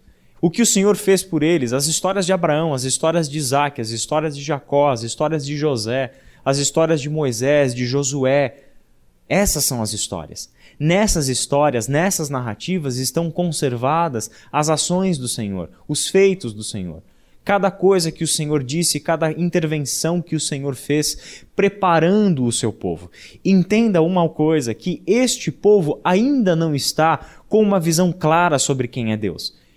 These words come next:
Eles ainda não têm uma percepção clara de qual é a vontade de Deus, como eles devem se governar, como eles devem se organizar.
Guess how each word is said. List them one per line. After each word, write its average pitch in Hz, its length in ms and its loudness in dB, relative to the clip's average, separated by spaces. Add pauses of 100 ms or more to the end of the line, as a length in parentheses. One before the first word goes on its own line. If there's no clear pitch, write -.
(160)
Eles 185 240 2
ainda 214 260 2
não 208 220 4
têm 202 260 0
uma 180 180 2
percepção 165 640 -2
clara 165 320 2
de 147 140 -4
qual 180 340 2
é 180 160 4
a 165 80 4
vontade 143 640 -2
de 123 120 -10
Deus, 139 320 0
como 180 240 0
eles 151 160 -2
devem 151 260 0
se 147 140 -6
governar, 135 640 -2
como 165 240 -2
eles 156 140 -2
devem 151 260 0
se - 100 -6
organizar. 127 640 -2